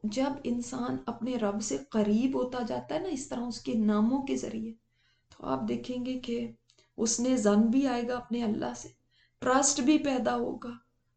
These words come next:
उससे कुर्बत भी होगी, उसके सा-, सा-, सा-, से ज़्यादा बेहतरीन साथी भी आपको कोई नहीं मिलेगा।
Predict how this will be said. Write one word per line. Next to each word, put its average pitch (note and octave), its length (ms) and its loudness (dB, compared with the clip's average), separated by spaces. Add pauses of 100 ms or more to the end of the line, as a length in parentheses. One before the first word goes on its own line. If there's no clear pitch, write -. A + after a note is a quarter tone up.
(180)
उससे - 300 0
कुर्बत B3 560 6
भी C#4+ 160 2
होगी, B3+ 440 -2 (520)
उसके - 280 -4
सा-, A#3 300 0
सा-, B3 500 -4
सा-, A3+ 640 0
से B3+ 240 -4
ज़्यादा G#3 300 2
बेहतरीन A3+ 580 2
साथी A#3+ 460 6
भी D#4+ 120 10
आपको C4 300 4
कोई B3 220 0
नहीं A#3 140 -2
मिलेगा। A3+ 380 -6